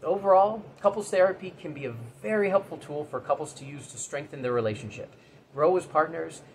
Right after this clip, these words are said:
and overcome a variety of issues. It can be challenging, but immensely rewarding, and it's not uncommon for it to bring a de-, degree of trepidation to the couples considering it. I hope this video was able to answer some of your questions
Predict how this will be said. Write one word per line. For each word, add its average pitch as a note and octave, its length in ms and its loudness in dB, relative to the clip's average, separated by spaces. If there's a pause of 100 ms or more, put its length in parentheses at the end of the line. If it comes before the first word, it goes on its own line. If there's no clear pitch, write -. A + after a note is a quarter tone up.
(140)
and G3 180 -2
overcome D#3+ 600 0
a C3+ 60 -6
variety B2 480 0
of A2 80 -4
issues. - 480 -12 (440)
It B2 100 -10
can F#3+ 80 -6
be G#3 100 -2
challenging, C3 680 -4 (200)
but - 100 -10
immensely D3+ 380 -2
rewarding, A#2+ 460 0 (500)
and D#3+ 120 -6
it's F#3 140 -10
not G#3+ 140 2
uncommon G#3+ 500 -2
for G3+ 160 -6
it G#3 80 -4
to - 60 -10
bring G#3+ 240 -2
a A3+ 40 -2
de-, G#3+ 180 -4 (180)
degree A3 300 -4
of A#3 100 -2
trepidation A3+ 540 -2
to D#3 60 -10
the D3+ 100 -14
couples F3+ 320 -6
considering E3+ 500 -8
it. - 160 -14 (760)
I C#3 80 -6
hope G3 180 -2
this G#3 160 -6
video F3 260 0
was D3+ 120 -4
able C#3+ 180 0
to C3 120 0
answer C3 240 -4
some C3 160 -6
of C#3 80 -4
your D3 80 -2
questions - 560 -10